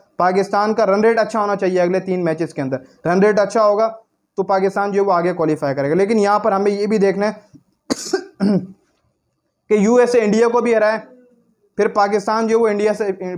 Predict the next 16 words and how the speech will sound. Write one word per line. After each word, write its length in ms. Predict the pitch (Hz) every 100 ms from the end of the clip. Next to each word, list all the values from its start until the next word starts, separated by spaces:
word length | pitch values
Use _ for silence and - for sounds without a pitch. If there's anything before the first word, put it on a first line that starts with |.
| 175 - 175
पाकिस्तान 480 | 190 202 208 214
भी 100 | 214
इंडिया 240 | 196 190 175
को 120 | 156
हराए, 160 | 135 123
तो 600 | - _ _ _ _ 208
इस 160 | 233
सूरत 240 | 233 233 233
में 120 | 233
यूएसए 320 | 196 208 214
भी 100 | 220
क्वालिफाई 420 | 208 214 214 214 208
करेगा, 280 | 196 202 196
पाकिस्तान 560 | 180 180 175 190 196
भी 100 | 196
करेगा, 360 | 185 185 180